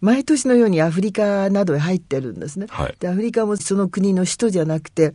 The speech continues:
Speaker 1: 奥地へ入りますね。
Speaker 2: おー。
Speaker 1: そうするとこう、日本人の想像できないような、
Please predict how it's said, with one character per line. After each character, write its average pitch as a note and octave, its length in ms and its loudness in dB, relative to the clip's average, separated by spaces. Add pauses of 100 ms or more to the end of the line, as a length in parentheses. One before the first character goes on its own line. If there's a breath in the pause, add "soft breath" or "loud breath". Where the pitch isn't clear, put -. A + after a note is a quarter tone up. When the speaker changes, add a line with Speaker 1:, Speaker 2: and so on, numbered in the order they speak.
(420 soft breath)
Speaker 1:
奥 - 260 -6
地 - 220 -8
へ - 80 0
入 F#3 240 0
り E3 80 -2
ま D#3 140 -4
す D3+ 120 -10
ね。 F3 140 -6
Speaker 2:
お D2 300 0
ー。 - 60 -6
Speaker 1:
そ A#3 120 -2
う - 20 0
す A#3+ 60 -2
る - 60 -14
と G3+ 100 -2
こ G#3 140 0
う、 - 20 4
日 F#3+ 140 2
本 D#4+ 180 2
人 D4+ 120 -2
の A#3 80 0
想 D#4+ 320 -2
像 D#4+ 240 2
で C#4 140 0
き D4+ 140 -4
な C#4 160 -2
い A#3 140 0
よ A#3 180 0
う A3+ 60 -2
な、 G#3+ 220 -2